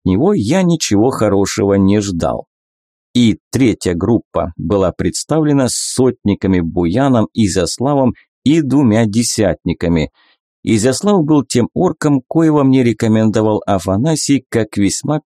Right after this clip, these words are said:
перспективного для ухода от буревой хрена. Буян, походу, и стоял за операцией по моей поимке в Элмене. Так что не сказал бы, что и в среде дружинников для нас был хороший расклад,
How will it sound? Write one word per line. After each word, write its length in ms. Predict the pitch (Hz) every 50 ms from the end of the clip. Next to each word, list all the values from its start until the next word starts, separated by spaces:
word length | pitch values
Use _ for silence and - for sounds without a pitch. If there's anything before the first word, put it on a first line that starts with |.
| _ _
перспективного 1040 | 139 135 127 120 - - 113 107 - - - - 156 156 151 143 139 139 135 131
для 140 | 113 113 113 -
ухода 480 | - 110 - - - 120 123 113 110 107
от 220 | - - 101 98 92 101
буревой 560 | 95 104 104 101 98 101 101 104 104 101 98
хрена. 560 | 98 - - 127 139 127 101 92 85 82 76 65 - _ _ _ _ _ _ _ _ _ _ _ _ _ _
Буян, 560 | 95 95 95 117 127 135 165 226 226 220 190 -
походу, 460 | - 160 151 - - 180 175 170 160 - _
и 100 | - 143
стоял 480 | 135 - - 139 131 131 147 165 156
за 160 | 143 117 123 - -
операцией 840 | - 107 107 - - 113 120 131 131 117 - - - - 120 110 107
по 160 | - - 107
моей 360 | 104 107 104 107 104 98 95 - _
поимке 540 | - 113 110 104 98 95 90 - - 101 98
в 80 | 95
Элмене. 540 | 101 107 117 120 117 107 90 80 67 - - - _ _ _ _ _ -
Так 180 | 135 165 175
что 200 | - - - -
не 160 | 220 214 220
сказал 480 | 196 - - 214 190 160 143 143 151 151
бы, 140 | 131 135 123
что 180 | - - 120
и 180 | 113 - 113 113
в 60 | 101
среде 340 | - - 110 110 101 107 107
дружинников 800 | 98 95 95 95 90 92 127 156 160 147 135 - 135 147 - - - - - _ _
для 360 | - 98 92 120 120 123 131
нас 340 | 123 120 117 127 131 123 110
был 200 | 101 113 113 107
хороший 600 | 101 - - 117 117 113 113 107 98 92 - 104
расклад, 600 | 101 110 120 120 - - - 104 95 87 76 -